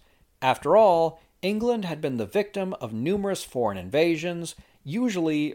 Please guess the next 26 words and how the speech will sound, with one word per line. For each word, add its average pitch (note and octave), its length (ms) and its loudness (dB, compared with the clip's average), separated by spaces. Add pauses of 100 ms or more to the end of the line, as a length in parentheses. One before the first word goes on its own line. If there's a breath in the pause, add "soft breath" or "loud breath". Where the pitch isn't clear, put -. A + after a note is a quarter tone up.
from E3+ 200 0
the F3 80 -4
Danes G2+ 420 -4
themselves. F#2 800 -2 (480)
Those A#3 360 6
that A#3 120 4
opposed D3 400 -2
the A#2 80 -6
Normans E3 580 0 (260 loud breath)
were C#3 140 4
a B2+ 100 4
small G3+ 420 0
minority D3 580 0
of G#2 80 -8
nobles, A#2 600 0 (220 soft breath)
while B2+ 220 0
other G#3+ 260 6
nobles C3 540 2 (120)
even F#3+ 320 -4
now B2+ 200 0
supported A3 600 2
the C3+ 80 0
Normans A#2 560 -2 (240 soft breath)
out B2 160 2
of A#2 140 -2
fear G2+ 560 -6